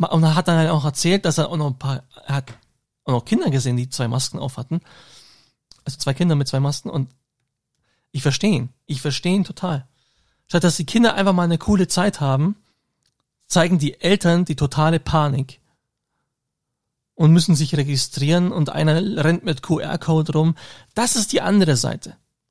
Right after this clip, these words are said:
Diese komplette, aber das ist doch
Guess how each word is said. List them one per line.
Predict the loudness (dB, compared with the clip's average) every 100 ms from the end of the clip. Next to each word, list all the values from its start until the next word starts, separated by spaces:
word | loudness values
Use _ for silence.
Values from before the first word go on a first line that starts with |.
| _ _ _ _ _ -2
Diese | 0 2
komplette, | 2 0 2 0 2 2 4 2 _ _ _ _ _ _ _ _ _ _ _ _ _ -10 -6
aber | -4
das | -2 -2
ist | -2
doch | -4